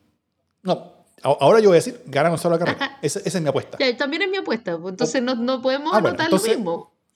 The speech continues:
Speaker 1: entonces, no, no, no podemos, no, es,
Speaker 2: Eh,
Speaker 1: es,
Speaker 2: al
Speaker 1: eso no
Speaker 2: agua.
Speaker 1: es un elemento de la apuesta de hoy día, entonces
Speaker 2: <laughs> Ok,
Speaker 1: vamos al agua.
Speaker 2: ya.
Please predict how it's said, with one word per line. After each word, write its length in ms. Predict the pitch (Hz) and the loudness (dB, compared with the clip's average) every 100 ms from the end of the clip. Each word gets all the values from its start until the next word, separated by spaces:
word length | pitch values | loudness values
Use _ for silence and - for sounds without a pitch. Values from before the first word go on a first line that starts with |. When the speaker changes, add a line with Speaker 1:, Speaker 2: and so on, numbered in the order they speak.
| _ _ _ _ - | _ _ _ _ -6
Speaker 1:
entonces, 380 | 160 190 214 | -2 0 0
no, 220 | 170 143 - | -4 -4 -2
no, 140 | 151 147 | 2 2
no 100 | 156 | 2
podemos, 180 | 151 175 | 4 4
no, 120 | 170 | 4
es, 60 | 190 | 2
Speaker 2:
Eh, 300 | 208 214 208 | 2 2 2
Speaker 1:
es, 120 | 196 | 0
Speaker 2:
al 60 | 247 | 2
Speaker 1:
eso 80 | 185 | 2
no 40 | 190 | 4
Speaker 2:
agua. 100 | 208 | 2
Speaker 1:
es 80 | |
un 60 | 220 | 2
elemento 320 | 196 185 190 | 2 2 2
de 60 | 185 | 4
la 60 | |
apuesta 280 | 170 160 147 | 4 2 2
de 80 | 151 | 0
hoy 80 | 131 | 0
día, 120 | 117 | -4
entonces 280 | 110 320 - | -4 -4 0
Speaker 2:
<laughs> 20 | |
Ok, 40 | |
Speaker 1:
vamos 160 | 147 139 | 0 0
al 60 | 113 | -2
agua. 140 | 98 | -6
Speaker 2:
ya. 240 | 233 - | -10 -10